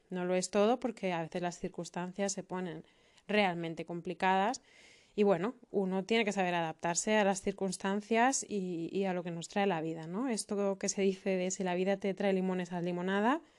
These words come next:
pues sí, es que a veces es necesario, ¿no? Eh,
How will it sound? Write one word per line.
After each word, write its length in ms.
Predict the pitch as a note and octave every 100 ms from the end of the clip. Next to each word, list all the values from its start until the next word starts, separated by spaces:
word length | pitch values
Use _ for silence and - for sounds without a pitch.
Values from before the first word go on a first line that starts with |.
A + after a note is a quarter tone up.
| _ _ _ _ _
pues 160 | F#3+ F#3
sí, 300 | G3+ E3 -
es 200 | F#3 -
que 240 | F#3 F#3 -
a 80 |
veces 240 | F3+ F3+ F#3
es 80 | F#3
necesario, 580 | F3 F3+ F#3+ E3+ D#3
¿no? 280 | D3+ D#3+ G3+
Eh, 360 | F#3 F3 E3